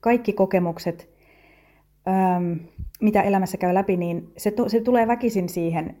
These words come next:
ilmaisuun mukaan, eli, eli soitat sitten jotain instrumenttia tai laulat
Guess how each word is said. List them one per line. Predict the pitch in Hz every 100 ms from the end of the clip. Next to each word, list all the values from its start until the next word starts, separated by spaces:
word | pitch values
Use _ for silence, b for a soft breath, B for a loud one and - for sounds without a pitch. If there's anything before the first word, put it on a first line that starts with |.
| _
ilmaisuun | 196 185 170 175 170 175 175
mukaan, | 180 180 175 190 196
eli, | - - -
eli | 165 160 -
soitat | - 170 165
sitten | - 165 175
jotain | 170 175
instrumenttia | 175 170 165 160 165 - 151
tai | 170 170 165 165 - _ _
laulat | 196 180 170 170 175